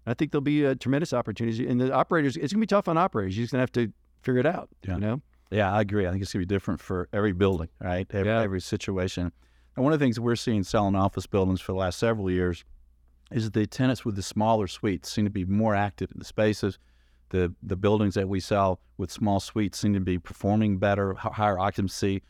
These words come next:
Speaker 2: uh, than the larger suites, the urban buildings. What are you seeing in your portfolio?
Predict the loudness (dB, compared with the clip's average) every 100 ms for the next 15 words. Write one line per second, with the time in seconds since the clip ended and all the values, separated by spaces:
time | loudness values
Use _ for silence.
0 | _ _ -2 0 2 2 4 2 0 -2
1 | 2 2 2 0 -4 -6 -4 -4 -6 -6
2 | -4 -4 -4 -2 0 0 -2 0 0 0
3 | 0 -2 -2 0 2 0 2 2 2 2
4 | 0 -2 -2 -6 -4 -4 -4 -6 -8